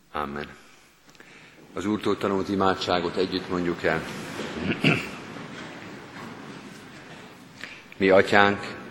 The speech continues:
aki a mennyekben vagy, szenteltessék meg a te neved. Jöjjön el a te országod. Legyen meg a te akaratod,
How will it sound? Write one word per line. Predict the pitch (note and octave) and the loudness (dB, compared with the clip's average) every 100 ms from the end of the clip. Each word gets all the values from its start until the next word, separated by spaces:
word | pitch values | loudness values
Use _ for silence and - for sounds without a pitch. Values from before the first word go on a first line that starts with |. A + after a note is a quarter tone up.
| - | -6
aki | - F#2 G2 | -4 2 4
a | F2 | 6
mennyekben | G2 G2 G2 F2 F#2+ F#2+ | 4 6 4 6 4 6
vagy, | F#2 F2+ - - - - - - | 4 2 -2 -14 -16 -18 -20 -14
szenteltessék | - G#2+ G2+ G#2 G2+ G#2+ G2 - - F#2 - | 2 6 6 8 8 10 8 6 6 4 4
meg | F2 E2+ | 2 4
a | E2 | 2
te | E2+ | 2
neved. | D#2+ D2+ D2 - - - - - - - - - | 0 2 0 -2 -14 -16 -20 -20 -20 -20 -8 4
Jöjjön | F#2+ G2 F#2+ | 8 8 8
el | G2 G2 | 8 6
a | F#2+ | 6
te | - F2 | 6 6
országod. | E2+ D#2+ - D2+ D2+ D2+ - - - - - - - - | 6 2 2 4 4 0 -4 -12 -18 -20 -20 -20 -8 0
Legyen | E2+ F2 F2 | 2 4 2
meg | F2+ E2+ | 2 2
a | - | 2
te | G2 | 4
akaratod, | F#2 - F#2 F2+ F2 F#2+ | 4 4 2 2 2 -2